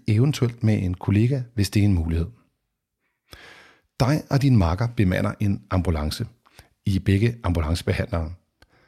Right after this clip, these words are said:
I får en melding, øh, hvor I skal køre til en adresse i et villakvarter. Det er et område, som er kendt som et,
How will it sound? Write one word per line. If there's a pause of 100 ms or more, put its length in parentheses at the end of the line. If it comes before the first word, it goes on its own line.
(420)
I
får
en
melding, (140)
øh, (200)
hvor
I
skal
køre
til
en
adresse
i
et
villakvarter. (580)
Det
er
et
område,
som
er
kendt
som
et,